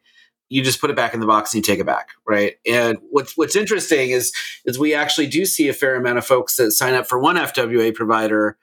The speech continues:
and then they f-, sign up for another, right? So, like, the i-, they like the idea that provider may not work in their location, and so they show up as a previous provider,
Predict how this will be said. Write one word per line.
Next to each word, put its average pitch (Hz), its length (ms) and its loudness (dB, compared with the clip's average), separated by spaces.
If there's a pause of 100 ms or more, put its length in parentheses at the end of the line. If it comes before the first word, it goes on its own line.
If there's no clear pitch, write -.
(560)
and 135 140 0
then 131 120 -2
they 127 140 2
f-, 123 220 -2
sign 127 220 0
up 117 160 -2
for 120 140 0
another, 104 400 0
right? 95 260 0
So, 113 160 2
like, 104 200 0
the 123 140 0
i-, 123 260 -2
they 113 100 2
like 120 260 0
the 123 120 2
idea 127 760 0 (480)
that 131 240 -2
provider 123 420 2
may 120 140 0
not 117 200 0
work 123 220 2
in 113 120 -2
their 110 200 0
location, 110 640 0
and 101 140 -4
so 110 140 0
they 110 140 2
show 120 240 2
up 117 100 -2
as 107 140 0
a 98 60 -8
previous 127 420 2
provider, 101 640 0